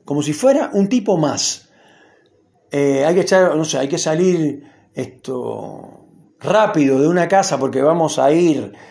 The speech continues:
a otra casa y estamos retrasados, entonces el rengo, esto, se, se demora más. No, no, no, no. No, te ayudo, amigo.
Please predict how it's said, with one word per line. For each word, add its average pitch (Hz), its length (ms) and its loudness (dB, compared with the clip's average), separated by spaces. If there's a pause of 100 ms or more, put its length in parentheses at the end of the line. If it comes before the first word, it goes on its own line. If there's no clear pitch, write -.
(180)
a 113 180 2
otra 160 300 2
casa 165 400 2
y 117 40 -4
estamos 147 340 -2 (160)
retrasados, 143 800 -2 (200)
entonces 160 320 -2
el 139 100 0
rengo, 160 600 0 (360)
esto, 127 480 -4
se, 120 160 -14
se 135 140 -6
demora 165 380 0
más. 196 480 -2 (720)
No, 147 80 -4
no, 240 120 2
no, 359 140 0
no. 381 420 -4 (480)
No, 226 180 2
te 165 80 0
ayudo, 196 720 2 (240)
amigo. 190 720 0